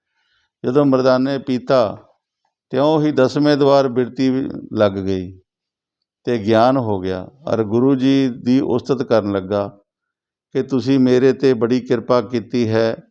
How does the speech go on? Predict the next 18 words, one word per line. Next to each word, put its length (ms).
ਜੋ 200
ਮੈਨੂੰ 600
ਗਿਆਨ 420
ਬਖਸ਼ਿਆ 560
ਹੈ।" 440
ਗੁਰੂ 260
ਜੀ 160
ਕਿਹਾ, 540
"ਤੂੰ 180
ਸਾਡੇ 680
ਸਾਥੀ 680
ਹੈ, 460
ਜੋ 260
ਹੋਇਓ 600
ਸਾਡਾ 600
ਫਰਜ਼ 260
ਹੈ, 560
ਕਿਉਂਕਿ 760